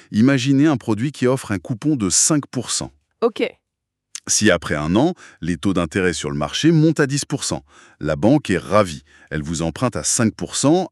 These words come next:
Speaker 1: alors que l'argent coûte dix pour cent. Elle ne va jamais vous rembourser. Elle va vous garder captif avec votre petit cinq pour cent jusqu'à la fin.
Speaker 2: Et moi, pendant ce temps, je rate l'opportunité d'investir à dix pour cent ailleurs.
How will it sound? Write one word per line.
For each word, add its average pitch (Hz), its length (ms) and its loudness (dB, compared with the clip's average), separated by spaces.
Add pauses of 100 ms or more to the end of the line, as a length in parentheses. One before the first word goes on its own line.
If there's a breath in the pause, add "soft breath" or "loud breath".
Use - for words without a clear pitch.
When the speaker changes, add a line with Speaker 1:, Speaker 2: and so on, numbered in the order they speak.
Speaker 1:
alors 98 260 -4
que - 80 0
l'argent 110 340 0
coûte 123 220 -4
dix 98 240 -4
pour - 220 -6
cent. - 180 -8 (320 loud breath)
Elle 92 140 2
ne 104 80 6
va 117 140 4
jamais 156 260 2
vous 139 140 -2
rembourser. 120 460 -2 (280 soft breath)
Elle 78 140 -6
va 80 120 -4
vous 73 160 -8
garder 76 380 -4 (120)
captif 156 560 -2 (220 loud breath)
avec 78 220 -4
votre 90 260 -4
petit 120 320 -4
cinq 82 240 -2
pour - 180 -14
cent 156 200 0
jusqu'à 135 340 -2
la 143 100 4
fin. 92 220 -6 (280)
Speaker 2:
Et 190 100 0
moi, 208 200 2
pendant 190 220 -2
ce 175 80 -8
temps, 247 140 0
je 208 100 -2
rate 185 300 -2
l'opportunité 190 640 -4
d'investir 190 480 -4
à 175 80 0
dix 160 300 -8
pour - 180 -6
cent 233 160 2
ailleurs. 190 420 -2